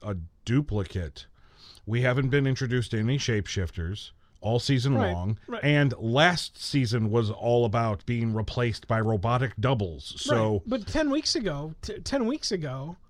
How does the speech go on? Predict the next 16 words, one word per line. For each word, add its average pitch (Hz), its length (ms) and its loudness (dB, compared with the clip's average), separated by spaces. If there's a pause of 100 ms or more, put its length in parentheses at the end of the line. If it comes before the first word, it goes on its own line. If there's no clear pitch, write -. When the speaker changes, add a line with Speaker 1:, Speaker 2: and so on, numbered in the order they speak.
(480)
Speaker 2:
you'd 214 200 0
have 208 120 0
never 285 280 2
thought 147 240 -4
you'd 147 140 -6
see 180 220 -4
a 139 60 -4
double 175 440 0
of, 139 160 -6
"Look, 254 320 -2
it's 139 200 -12
the 151 120 -10
speedster 220 560 -6
inside 180 320 -2
the 175 80 -6
team. 233 320 -8